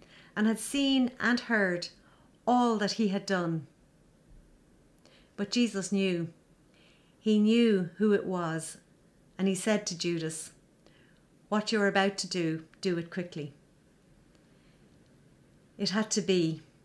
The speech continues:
Jesus' eyes were fixed on the cross, and he knew what was about to happen. I want to focus our attention today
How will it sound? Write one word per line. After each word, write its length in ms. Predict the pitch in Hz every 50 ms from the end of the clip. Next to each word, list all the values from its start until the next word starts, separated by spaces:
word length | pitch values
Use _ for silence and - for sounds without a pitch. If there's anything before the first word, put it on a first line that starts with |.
| _ - _ _ _ _ _ _ - - - - - - - _ _ _ _ _
Jesus' 460 | - - 220 233 233 220 254 262 - 214
eyes 460 | 190 190 180 180 180 180 175 - - - -
were 100 | 175 170
fixed 460 | 175 - - 226 226 220 - - -
on 120 | 220 208
the 60 | 196 190
cross, 600 | - - 185 165 156 156 151 - - - - - - _ _ _ _ - - - - - - - - -
and 160 | - 226 214
he 180 | 190 214 220 214
knew 320 | 214 214 226 240 247 247 226
what 140 | 233 -
was 120 | - 185 175
about 260 | 160 175 165 160 160
to 80 | - 151
happen. 440 | 139 160 151 - - 156 147 147 - - - _ _ _ - - - - - - - - - - - - _ - - - - - - - - - - - - - - - - -
I 80 | 202 240
want 160 | 269 311 302 311
to 60 | 269
focus 420 | - - 262 254 254 - 208 -
our 100 | 208 190
attention 500 | 185 180 - 202 196 185 185 - 196 185
today 580 | 170 - 165 185 180 175 175 165 165 165 165